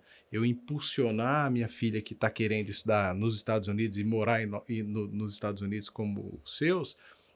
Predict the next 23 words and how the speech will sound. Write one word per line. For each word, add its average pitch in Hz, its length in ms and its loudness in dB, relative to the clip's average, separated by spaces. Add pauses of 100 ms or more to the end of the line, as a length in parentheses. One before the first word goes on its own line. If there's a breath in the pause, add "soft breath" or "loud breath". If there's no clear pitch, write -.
(120)
e 113 80 -4
falar 127 160 2
assim, 135 160 0
"Não, 120 160 2
você 123 160 -2
não 160 320 4
vai 135 360 10
pros 131 260 2
Estados 104 300 0
Unidos 104 300 0
porque - 220 -4
eu 135 40 2
te - 120 -8
quero 147 240 4
dentro 156 540 6
da 180 180 2
R 170 160 2
setenta." 120 440 -6
Não 143 100 -2
adianta. 131 500 -4 (560 soft breath)
Ela 123 180 4
até 180 240 4
vem, 131 520 4